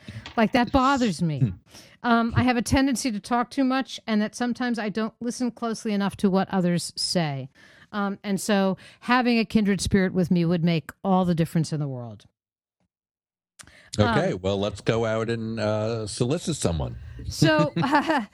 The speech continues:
Speaker 2: <laughs> a couple of last questions, 'cause we're almost out of time. Um, best advice you can provide to an executive director who is trying to get a board more engaged in fundraising, other than hiring you?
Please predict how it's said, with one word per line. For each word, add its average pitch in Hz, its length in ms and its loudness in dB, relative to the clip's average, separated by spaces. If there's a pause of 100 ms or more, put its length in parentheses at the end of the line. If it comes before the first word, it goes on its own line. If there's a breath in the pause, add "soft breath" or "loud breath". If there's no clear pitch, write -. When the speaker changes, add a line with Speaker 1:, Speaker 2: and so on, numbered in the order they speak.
Speaker 2:
<laughs> - 180 -6
a 277 120 2
couple 330 320 2
of 233 80 0
last 240 400 0
questions, 202 460 0
'cause 180 160 -2
we're 196 160 -4
almost 214 380 0
out 185 140 2
of 175 120 -4
time. 143 420 -4 (600 loud breath)
Um, 226 260 2 (320)
best - 300 0
advice 269 580 0
you 214 320 4
can 269 220 2
provide 165 640 0 (320 soft breath)
to 233 140 2
an 214 120 4
executive 220 540 0
director 202 400 -2
who 180 140 4
is 170 160 2
trying 208 360 2
to 233 120 -6
get 196 160 -2
a 190 40 0
board 160 480 2 (140)
more 180 260 4
engaged 165 640 0
in 160 140 2
fundraising, 143 720 0
other 202 240 4
than 196 140 2
hiring 170 480 4
you? 151 240 2